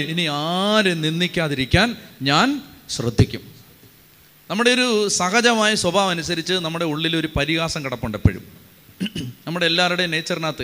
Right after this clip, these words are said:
എനിക്ക് നിങ്ങൾക്കുണ്ടോന്നറിയില്ല, എൻ്റെ നേച്ചറിനകത്തുണ്ടത്. ഒരു,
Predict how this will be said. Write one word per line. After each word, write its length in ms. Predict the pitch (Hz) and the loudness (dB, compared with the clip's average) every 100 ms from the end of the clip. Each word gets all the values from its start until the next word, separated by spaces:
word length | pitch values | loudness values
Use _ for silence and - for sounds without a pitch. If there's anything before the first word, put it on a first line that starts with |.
| 104 | -10
എനിക്ക് 360 | 117 147 165 156 | -10 -10 -10 -8
നിങ്ങൾക്കുണ്ടോന്നറിയില്ല, 680 | 160 165 175 175 160 147 156 | -8 -6 -4 -4 -4 -4 -4
എൻ്റെ 200 | 160 175 | -4 -4
നേച്ചറിനകത്തുണ്ടത്. 760 | 165 160 156 147 139 101 95 - - - - - - - - - - _ _ _ _ _ - | -4 -6 -6 -6 -8 -10 -10 -14 -20 -20 -20 -20 -20 -20 -20 -20 -20 _ _ _ _ _ -4
ഒരു, 160 | 185 | 2